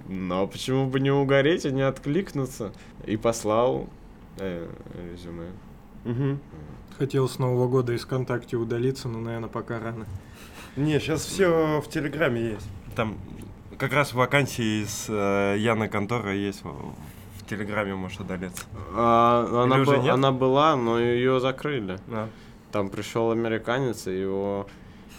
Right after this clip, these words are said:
Speaker 1: его будут устраивать ещё дольше, чем, <laughs> чем российского парня, потому что американцы и швейцарцы очень не любят именно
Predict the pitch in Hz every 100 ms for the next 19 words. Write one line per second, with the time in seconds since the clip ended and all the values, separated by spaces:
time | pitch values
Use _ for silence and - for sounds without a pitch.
0 | - 113 120 143 139 139 139 - 139 143
1 | 131 123 107 123 120 127 - - 113 107
2 | 98 92 - - - 104 104 95 101 98
3 | - 135 135 123 117 - 120 110 - 104
4 | 98 98 107 107 101 95 95 98 104 101
5 | - 107 101 98 107 104 - 95 - 92
6 | 101 98 - 98 - 92 87 90 90 95
7 | 87 90 - - 98 95 92 90